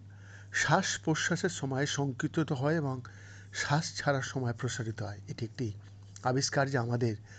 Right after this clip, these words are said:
দৃষ্টিশক্তির বোধগম্যতার উপর প্রভাব ফেলতে পারে। ক্যামেরার অ্যাপারচারের মতো পিপল চোখে আলোর পরিমাণ নিয়ন্ত্রণ করে, যা দৃষ্টি এবং উপলব্ধিতে গুরুত্বপূর্ণ ভূমিকা পালন করে।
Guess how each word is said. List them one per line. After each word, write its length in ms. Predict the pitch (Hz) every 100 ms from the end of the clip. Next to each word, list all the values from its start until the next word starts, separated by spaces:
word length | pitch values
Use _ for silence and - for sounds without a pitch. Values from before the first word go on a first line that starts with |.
| - - - - -
দৃষ্টিশক্তির 760 | 120 175 - 175 175 - 190 208 - - -
বোধগম্যতার 680 | 131 135 131 135 135 131 123
উপর 240 | 117 120 110
প্রভাব 280 | 120 127 123
ফেলতে 240 | 110 107
পারে। 200 | - 101 - - -
ক্যামেরার 560 | 160 185 240 185 185 285 - - - - - - -
অ্যাপারচারের 580 | 143 175 156 190 196
মতো 420 | 190 170 151 175 - -
পিপল 680 | 156 170 196 143 156 233 294 - - - - - - -
চোখে 280 | 151 - 160
আলোর 480 | 131 131 127 135 - - -
পরিমাণ 380 | 135 131 151 139
নিয়ন্ত্রণ 440 | 127 123 123 135
করে, 200 | 131 135
যা 120 | 131
দৃষ্টি 440 | 120 135 - - 170
এবং 260 | 135 139 139
উপলব্ধিতে 840 | 131 135 131 131 110 143 135 113 117
গুরুত্বপূর্ণ 640 | 120 139 - 139 135 156
ভূমিকা 380 | 117 110 117 -
পালন 280 | 107 104 104
করে। 260 | 104 -